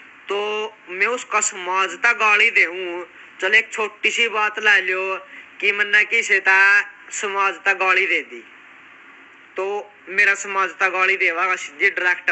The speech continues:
बात है भाई, जाट न्यू है, जाट न्यू है भाई। ठीक सा लाडले भाई यो।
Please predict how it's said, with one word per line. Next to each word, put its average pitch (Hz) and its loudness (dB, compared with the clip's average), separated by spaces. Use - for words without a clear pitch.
बात 170 -4
है 165 -2
भाई, 170 0
जाट 165 -4
न्यू 165 -10
है, 160 -6
जाट 160 -4
न्यू 151 -12
है 131 -12
भाई। 131 -12
ठीक 196 -2
सा 220 0
लाडले 147 -4
भाई 131 -12
यो। 120 -18